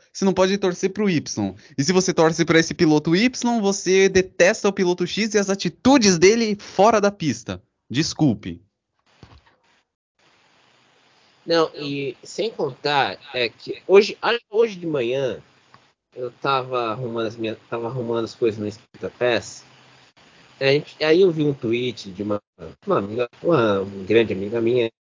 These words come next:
Speaker 2: a gente se, a gente não, a gente tá numa não amizade,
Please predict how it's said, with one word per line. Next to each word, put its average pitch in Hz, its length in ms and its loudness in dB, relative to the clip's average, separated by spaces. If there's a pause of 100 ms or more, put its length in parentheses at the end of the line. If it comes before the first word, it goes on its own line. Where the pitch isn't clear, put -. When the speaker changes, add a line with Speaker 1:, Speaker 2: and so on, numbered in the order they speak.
(260)
Speaker 2:
a 85 160 -10
gente 95 160 -8
se, - 320 -12
a 113 60 -4
gente 113 220 -4
não, 127 260 2
a 135 60 0
gente 131 120 0
tá 123 120 0
numa 117 200 2
não 117 220 2
amizade, 117 640 0